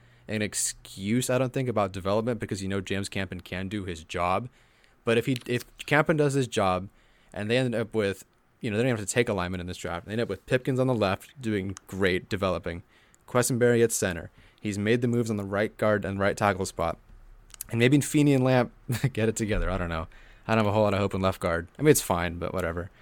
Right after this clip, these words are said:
Um, I guess the only real knock for me, and I think why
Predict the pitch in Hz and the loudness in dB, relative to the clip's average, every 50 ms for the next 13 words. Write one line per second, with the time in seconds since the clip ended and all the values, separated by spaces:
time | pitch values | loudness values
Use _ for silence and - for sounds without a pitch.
0 | - - - - - - - - _ - 104 104 104 - 117 127 202 220 - - | -20 -20 -20 -20 -20 -20 -20 -12 _ 0 2 2 4 4 6 8 6 6 6 6
1 | 175 131 127 131 131 127 123 110 104 113 117 117 113 104 98 98 95 98 107 110 | 4 6 6 6 6 6 6 6 6 6 8 8 6 6 4 4 6 6 6 4
2 | - - 110 101 98 98 101 101 110 113 - - - 95 92 92 - 117 107 - | 2 0 -2 0 0 2 2 2 2 2 0 0 -2 -2 -2 0 0 0 -2 0
3 | - - 95 95 95 98 98 98 | 0 2 4 4 4 2 0 -2